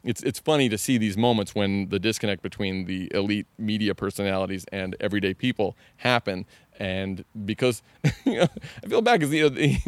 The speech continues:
he thought he had him, you know, he's like, "Oh, I'm gonna really get Bernie on this one." And then, but the idea that people are really happy with their private health insurance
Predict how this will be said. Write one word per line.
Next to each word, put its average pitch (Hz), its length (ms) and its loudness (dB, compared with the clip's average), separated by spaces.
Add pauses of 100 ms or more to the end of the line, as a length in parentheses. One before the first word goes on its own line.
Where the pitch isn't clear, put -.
(200)
he - 80 -2
thought - 180 4
he 175 100 6
had 156 200 6
him, - 180 0
you 117 120 2
know, 123 160 6
he's 117 160 -2
like, 120 160 -6
"Oh, 123 200 4
I'm 113 140 4
gonna 110 140 2
really 110 160 2
get 110 280 4
Bernie 104 260 2
on 101 120 0
this 104 180 0
one." 98 220 -2
And 104 180 -2
then, 107 220 0 (160)
but - 220 -4 (320)
the 117 100 2
idea 135 300 4
that 123 160 2
people 127 320 0
are 104 80 2
really 117 280 -2
happy 113 320 -2
with 98 160 -4
their 98 120 0
private 98 360 -2
health 110 220 -6
insurance 90 500 -8